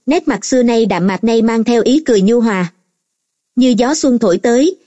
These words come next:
gương mặt Yến Phi ửng hồng, trong lòng lại tê dại, trái tim thình thịch thình thịch mà đập. Chương một trăm năm mươi sáu,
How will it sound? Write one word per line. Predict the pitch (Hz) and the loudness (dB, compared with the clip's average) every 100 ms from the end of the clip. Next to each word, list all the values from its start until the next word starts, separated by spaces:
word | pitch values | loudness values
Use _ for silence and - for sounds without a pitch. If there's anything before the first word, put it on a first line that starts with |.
| _ | _
gương | 233 285 | -2 0
mặt | 254 196 | 0 -2
Yến | - 277 339 | -2 -2 0
Phi | 262 | 0
ửng | 190 226 | 2 2
hồng, | 269 190 175 _ _ | 2 0 -2 _ _
trong | - 254 | -4 -2
lòng | 247 190 | 0 0
lại | 196 226 285 | 0 -2 0
tê | 240 | 0
dại, | 220 185 160 - _ _ | 0 0 -2 -4 _ _
trái | 254 311 | -4 -2
tim | 302 233 | 0 0
thình | 233 190 | 2 0
thịch | 220 - | 0 -2
thình | 220 185 | 0 0
thịch | 214 208 | 0 -2
mà | 208 190 | -2 -2
đập. | 180 - _ _ _ _ _ _ _ _ _ | -4 -6 _ _ _ _ _ _ _ _ _
Chương | - 277 | -2 2
một | 254 202 | 2 0
trăm | 269 240 | -2 0
năm | 240 240 | 0 2
mươi | 240 | 0
sáu, | 226 226 240 | 0 -2 -2